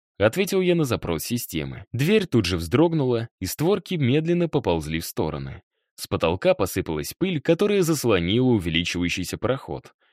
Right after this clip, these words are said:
Створки открылись метра на два, а потом замерли. Кончился заряд. Плетение на редкость прожорливое. Но так даже лучше. Нет смысла открывать ворота до конца. Друзья, которые сейчас стоят по ту сторону с вытаращенными от изумления глазами,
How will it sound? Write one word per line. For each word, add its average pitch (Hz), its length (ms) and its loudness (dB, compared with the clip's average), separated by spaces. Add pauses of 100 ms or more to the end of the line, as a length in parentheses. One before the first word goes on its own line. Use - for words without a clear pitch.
(180)
Створки 202 520 0
открылись 92 520 0
метра 85 300 -4
на 95 200 0
два, 120 280 -2 (260)
а 175 120 2
потом 202 320 0
замерли. 95 600 0 (300)
Кончился 190 480 0
заряд. 143 500 -2 (240)
Плетение 135 500 2
на 98 80 2
редкость 98 440 0
прожорливое. 82 760 -4 (460)
Но 185 160 2
так 180 240 2
даже 165 220 2
лучше. - 460 -4 (340)
Нет 208 240 2
смысла 143 420 2
открывать 95 460 0
ворота 98 340 0
до 101 120 2
конца. 117 520 -2 (300)
Друзья, 127 460 4
которые 92 340 0
сейчас 90 380 -2
стоят 92 420 0
по 147 120 0
ту 220 160 -2
сторону 82 380 -4
с - 100 -8
вытаращенными 90 580 -2
от 90 100 -2
изумления 92 460 0
глазами, 104 600 -2